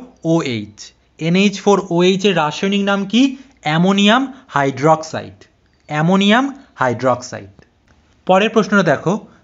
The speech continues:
ফার্মি এককের সাহায্যে কি পরিমাপ করা হয়? নক্ষত্রদের মধ্যে দূরত্ব,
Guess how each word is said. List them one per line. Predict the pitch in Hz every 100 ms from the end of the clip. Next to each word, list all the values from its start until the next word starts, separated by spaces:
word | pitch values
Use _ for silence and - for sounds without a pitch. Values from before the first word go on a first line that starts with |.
| _
ফার্মি | - 156 170 214 220
এককের | 202 208 196
সাহায্যে | 175 175 170 208
কি | 202 - 226 240
পরিমাপ | 196 180 180 185 -
করা | 151 139
হয়? | 110 95 95 _ _ _
নক্ষত্রদের | 147 165 165 220 214 208 196
মধ্যে | 185 160 147
দূরত্ব, | 135 165 165